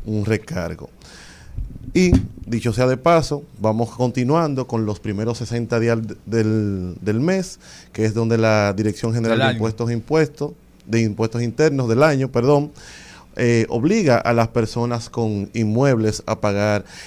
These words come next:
Speaker 1: el impuesto sobre el patrimonio inmobiliario.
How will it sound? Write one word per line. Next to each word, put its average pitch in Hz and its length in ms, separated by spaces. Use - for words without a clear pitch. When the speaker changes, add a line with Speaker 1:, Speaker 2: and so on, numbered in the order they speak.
Speaker 1:
el 104 160
impuesto 113 720
sobre 107 640
el 101 160
patrimonio 101 520
inmobiliario. 87 680